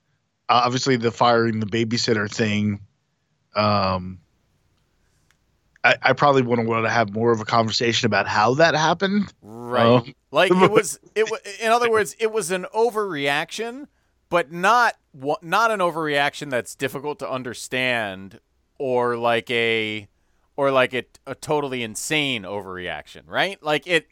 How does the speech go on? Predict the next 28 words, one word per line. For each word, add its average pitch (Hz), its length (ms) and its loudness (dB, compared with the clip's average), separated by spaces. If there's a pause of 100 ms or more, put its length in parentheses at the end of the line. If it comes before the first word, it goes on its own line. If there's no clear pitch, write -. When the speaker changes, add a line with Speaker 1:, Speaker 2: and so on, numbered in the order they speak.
(120)
Speaker 2:
it's 175 180 -8
pro-, 220 200 4 (320)
he 208 160 -4
probably 226 400 4
didn't 202 220 0
handle 170 380 2
it 135 100 0
the 135 80 -4
best 135 300 0
way, 123 340 2
but, 123 200 -6
like, 127 380 4
I 120 120 -2
get 120 380 0
it. 156 280 -2 (100)
You 160 100 -6
know 185 80 0
what 196 100 2
I 190 40 0
mean? 190 300 -2 (220)
So, 208 160 0
like, 202 260 6
overall, 196 840 6 (260)
I 170 120 6
would 196 160 0
say 196 240 2
for 185 180 -2
a, 123 180 4